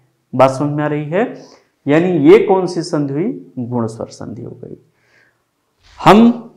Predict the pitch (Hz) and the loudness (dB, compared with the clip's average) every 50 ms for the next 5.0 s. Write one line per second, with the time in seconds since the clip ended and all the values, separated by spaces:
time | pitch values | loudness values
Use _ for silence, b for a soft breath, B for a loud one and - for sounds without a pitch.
0 | _ - - 131 131 156 156 156 156 - 185 190 214 214 - - - 202 196 196 | _ -12 -6 0 0 0 0 0 -4 2 4 6 6 4 2 0 0 0 0 2
1 | 196 190 208 208 190 156 143 135 139 139 - - 180 - - 180 180 175 175 175 | 0 -2 -4 -4 -4 -6 -4 -4 -4 0 0 -2 -2 0 -2 0 0 2 0 0
2 | 180 180 180 180 175 175 - - 180 175 175 175 175 - 175 175 175 170 175 180 | 0 0 0 0 -2 -4 -4 -2 -2 -2 -2 -2 -4 -4 -4 -4 -4 -6 -8 -8
3 | 180 - 120 127 117 113 117 107 120 131 143 165 160 160 160 165 165 170 165 165 | -8 -8 -8 -10 -10 -8 -10 -6 -2 0 0 0 0 0 -4 -4 -4 -6 -10 -10
4 | - - 165 165 165 165 170 165 165 - 165 160 160 160 160 160 160 160 165 185 | -10 -10 -8 -8 -8 -8 -10 -12 -10 -10 -10 -8 -6 -6 -8 -8 -8 -8 -8 -8